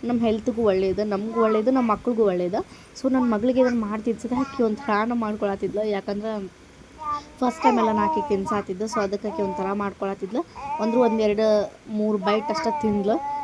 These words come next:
ಆಮೇಲೆ ನಾನು ನೋಡ್ರಿ, ಬೆಲ್ಲ ಹಾಕ್ಕೊಂಡು ತಿನ್ನಾತೀನಿ. ಟೇಸ್ಟ್ ಅಂತೂ ಸಖತ್ತಾಗಿತ್ತು, ನನಗಂತೂ ಇದು ಭಾಳ ಇಷ್ಟ. ಇದೆಲ್ಲ ತಿಂದಮೇಲೆ ಮತ್ತೆ ಅನ್ನ ಸಾಂಬಾರು ನಮ್ಮ ಮಮ್ಮಿ ಮಾಡಿದ್ರು, ಚಿಕನ್ ಸಾಂಬಾರು ಯಾವಾಗ ತಿಂತೀನಿ ಅಂತ ನಾನಂತೂ ವೇಟ್ ಮಾಡ್ತಿದ್ದೆ. ಇಲ್ಲಿ ನೋಡ್ರಿ,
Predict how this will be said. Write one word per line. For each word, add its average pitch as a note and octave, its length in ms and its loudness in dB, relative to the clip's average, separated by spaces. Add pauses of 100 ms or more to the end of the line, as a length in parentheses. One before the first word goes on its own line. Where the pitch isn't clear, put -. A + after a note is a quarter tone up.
(140)
ಆಮೇಲೆ A3 320 2
ನಾನು G#3 300 -2
ನೋಡ್ರಿ, G3+ 240 -2
ಬೆಲ್ಲ F#3+ 280 2
ಹಾಕ್ಕೊಂಡು G3 460 -2
ತಿನ್ನಾತೀನಿ. G3 640 -4 (680)
ಟೇಸ್ಟ್ A3 340 2
ಅಂತೂ G#3+ 200 -6
ಸಖತ್ತಾಗಿತ್ತು, G#3+ 800 -6
ನನಗಂತೂ G#3+ 460 -4
ಇದು G3+ 160 -4
ಭಾಳ F#3+ 340 -2
ಇಷ್ಟ. G3+ 260 -8 (520)
ಇದೆಲ್ಲ A3+ 300 2
ತಿಂದಮೇಲೆ A3 540 -2
ಮತ್ತೆ A#3+ 380 -4 (460)
ಅನ್ನ G#3+ 280 -2
ಸಾಂಬಾರು G3 400 -4
ನಮ್ಮ G3 120 -4
ಮಮ್ಮಿ G#3 140 -4
ಮಾಡಿದ್ರು, F#3+ 320 -4
ಚಿಕನ್ G3+ 320 -4
ಸಾಂಬಾರು G3 380 -4 (360)
ಯಾವಾಗ F#3+ 220 2
ತಿಂತೀನಿ G#3+ 340 -2
ಅಂತ G#3 140 -2
ನಾನಂತೂ G3+ 340 -2
ವೇಟ್ G3+ 280 2
ಮಾಡ್ತಿದ್ದೆ. F#3+ 420 -8 (720)
ಇಲ್ಲಿ A#3 120 2
ನೋಡ್ರಿ, A3+ 340 0